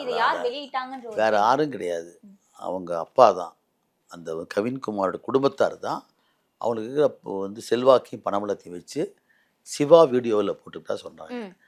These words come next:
Speaker 1: ம், ம்.
Speaker 2: நானும் அதெல்லாம் பார்க்கல, பார்க்கணும். அது வந்து அந்த மாதிரி ஒரு கூட்டமே இருக்குது. ஸ்ரீமதி வழக்குல ஸ்ரீமதி வந்து அந்த மூன்று மாடிகளிலிருந்து கீழே விழுந்து இறந்து போனதை ஒரு செய்தி கொடூரமானது. நாட்டுல வந்து அந்த, அந்த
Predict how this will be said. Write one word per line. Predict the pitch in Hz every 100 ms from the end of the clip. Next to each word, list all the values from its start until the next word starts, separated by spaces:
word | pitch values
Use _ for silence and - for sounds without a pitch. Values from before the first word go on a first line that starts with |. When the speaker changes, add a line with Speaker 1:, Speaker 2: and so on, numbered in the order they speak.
| _
Speaker 1:
ம், | 208
ம். | 190 _
Speaker 2:
நானும் | - 110
அதெல்லாம் | 92 90 104 95
பார்க்கல, | 104 -
பார்க்கணும். | 87 90 98 98 78
அது | 82
வந்து | 80 78 123 - _ _ _ _
அந்த | - 139 147
மாதிரி | 180 202
ஒரு | 180 - 156 143
கூட்டமே | - 214 233 220
இருக்குது. | 170 - 113 107 _ _
ஸ்ரீமதி | - 175 202 185
வழக்குல | 147 117 104 101 95 87 123 - _ _ _ _ -
ஸ்ரீமதி | 123 160 160 147 127
வந்து | 123 143 196
அந்த | 160 131
மூன்று | 117 147 143
மாடிகளிலிருந்து | 117 127 151 139 123 131
கீழே | 147 - 139
விழுந்து | 127 123 110
இறந்து | 107 127
போனதை | 110 101 107 104 98 - _ _ _ _ _ _
ஒரு | 120 113
செய்தி | - 156 175 -
கொடூரமானது. | 135 160 165 156 113 82 98 _
நாட்டுல | 87 117 - 131
வந்து | 104 123 165
அந்த, | 127 110 101 101 - _
அந்த | 107